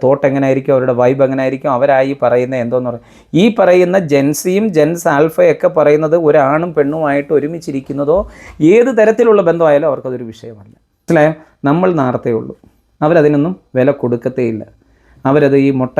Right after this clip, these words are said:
അരുൺ ഈ ഇടയ്ക്ക് ഒരു ചാനലിലെ പരിപാടി നടത്തിയപ്പോൾ, അങ്ങനെ തോന്നുന്നു, ഒന്നും വിഷമിക്കരുത് അങ്ങനെ പറഞ്ഞതിന്. കാരണം അത്രമാത്രം അയാളെ അങ്ങനെ പറഞ്ഞുകൊണ്ട് വിഷമം ഉണ്ടാകാൻ സാധ്യതയില്ലാത്തൊരു മനുഷ്യൻ, അയാളുടെ പ്രതികരണങ്ങൾ അങ്ങനെയാണ്. അപ്പോൾ ഈ പുള്ളിക്കാരൻ എന്ത് ചെയ്തു? ഒരു പരിപാടി നടത്തിയപ്പോൾ അയാൾ പെട്ടെന്ന് മൈക്കും കൊണ്ട് അവിടെ നിന്ന് അങ്ങ് മാറിപ്പോയി. പിള്ളേർ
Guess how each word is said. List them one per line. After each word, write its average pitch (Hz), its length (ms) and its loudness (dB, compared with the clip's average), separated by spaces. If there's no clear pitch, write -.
അരുൺ 139 280 0
ഈ 123 40 0
ഇടയ്ക്ക് 113 300 -2
ഒരു 160 180 4
ചാനലിലെ 131 460 2
പരിപാടി 147 360 2
നടത്തിയപ്പോൾ, 110 320 -8
അങ്ങനെ 113 200 -10
തോന്നുന്നു, 117 260 -10
ഒന്നും 123 120 -12
വിഷമിക്കരുത് 120 480 -6
അങ്ങനെ 113 220 -4
പറഞ്ഞതിന്. 107 320 -8
കാരണം 135 240 2
അത്രമാത്രം 151 500 0
അയാളെ 147 340 0
അങ്ങനെ 139 220 -2
പറഞ്ഞുകൊണ്ട് 135 360 -4
വിഷമം 147 280 -8
ഉണ്ടാകാൻ 139 360 0
സാധ്യതയില്ലാത്തൊരു 185 720 2
മനുഷ്യൻ, 120 300 -14
അയാളുടെ 156 280 -6
പ്രതികരണങ്ങൾ 202 560 0
അങ്ങനെയാണ്. 110 300 -10
അപ്പോൾ 165 200 0
ഈ 240 40 4
പുള്ളിക്കാരൻ 214 500 2
എന്ത് 147 120 2
ചെയ്തു? 120 160 0
ഒരു 185 140 2
പരിപാടി 185 300 4
നടത്തിയപ്പോൾ 180 280 0
അയാൾ 175 180 2
പെട്ടെന്ന് 202 300 -2
മൈക്കും 175 260 -2
കൊണ്ട് 185 120 0
അവിടെ 170 120 -2
നിന്ന് 175 100 -2
അങ്ങ് 160 100 2
മാറിപ്പോയി. 165 380 0
പിള്ളേർ 190 260 4